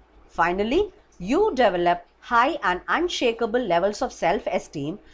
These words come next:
by loving and accepting yourself unconditionally as a valuable and worthwhile person.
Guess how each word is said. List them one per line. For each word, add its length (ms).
by 220
loving 560
and 160
accepting 500
yourself 560
unconditionally 960
as 180
a 80
valuable 680
and 320
worthwhile 540
person. 600